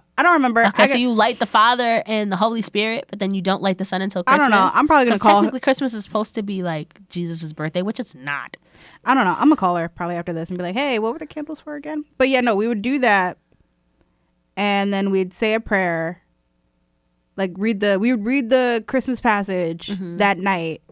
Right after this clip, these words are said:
Speaker 1: and then we'd go to bed. And then in the morning, everyone would just come to and open gifts.
Speaker 2: Presents.
Speaker 1: But now that I'm older, in my house, we don't have the candles. We just have the tree.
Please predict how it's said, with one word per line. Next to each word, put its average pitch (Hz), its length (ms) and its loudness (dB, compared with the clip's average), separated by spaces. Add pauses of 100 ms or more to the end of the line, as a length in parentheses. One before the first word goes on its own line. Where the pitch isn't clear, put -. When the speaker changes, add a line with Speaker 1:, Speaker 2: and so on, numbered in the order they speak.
(880)
Speaker 1:
and 180 120 -4
then 190 60 0
we'd 185 120 0
go 180 100 0
to 175 80 0
bed. 139 180 -8
And 180 160 -8
then 196 80 -4
in 190 100 -4
the 190 60 -4
morning, 196 500 -2
everyone 185 400 -2
would 175 140 -6
just 151 220 -12
come 147 240 -12
to 147 320 -12
and 139 240 -12
open 539 180 -2
gifts. 453 160 -2 (100)
Speaker 2:
Presents. 349 320 -6
Speaker 1:
But 214 80 2
now 226 140 2
that 233 100 0
I'm 196 140 -4
older, 196 480 2 (400)
in 175 100 -6
my 202 140 2
house, 247 220 0
we 220 80 -4
don't 190 80 -2
have 160 80 -2
the 143 80 -10
candles. 147 420 -14
We 185 80 -6
just 185 140 -6
have 147 80 -8
the 139 80 -14
tree. 135 200 -18